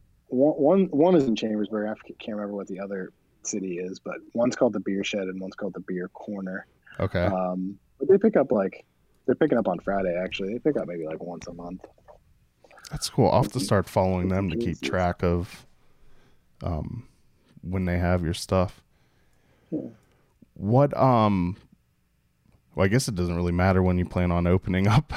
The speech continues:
Speaker 2: <laughs> the expansion
Speaker 1: <laughs>
Speaker 2: 'cause
Speaker 1: Yeah,
Speaker 2: it, it
Speaker 1: I
Speaker 2: really
Speaker 1: mean
Speaker 2: won't affect people other than there will be more beer available,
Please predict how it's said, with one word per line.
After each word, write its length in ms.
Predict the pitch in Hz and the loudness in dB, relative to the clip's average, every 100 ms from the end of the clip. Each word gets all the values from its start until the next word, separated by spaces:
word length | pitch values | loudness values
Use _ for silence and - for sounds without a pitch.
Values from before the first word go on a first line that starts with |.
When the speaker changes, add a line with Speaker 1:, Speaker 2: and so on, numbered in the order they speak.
| - | -8
Speaker 2:
<laughs> 160 | - - | -6 -2
the 80 | - | 0
expansion 840 | - - - 98 117 247 117 135 | 0 -4 0 4 6 6 6 6
Speaker 1:
<laughs> 20 | |
Speaker 2:
'cause 400 | 131 151 127 131 - - 320 | 4 2 2 -2 -4 -6 4
Speaker 1:
Yeah, 480 | - 151 180 190 143 | 8 10 8 8 8
Speaker 2:
it, 220 | 139 113 | 6 2
it 40 | - - | -2 0
Speaker 1:
I 40 | 135 | 4
Speaker 2:
really 220 | 147 156 | 6 8
Speaker 1:
mean 80 | 143 | 8
Speaker 2:
won't 120 | 135 | 6
affect 340 | 113 139 - | 4 0 2
people 260 | 131 117 110 | 4 4 6
other 240 | 113 113 | 6 6
than 240 | 113 110 107 | 6 6 6
there 140 | 104 | 6
will 80 | 104 | 6
be 120 | 107 | 6
more 220 | 107 110 104 | 6 6 6
beer 260 | 107 110 | 6 6
available, 800 | 104 98 98 98 98 95 98 - | 6 6 6 6 4 4 4 2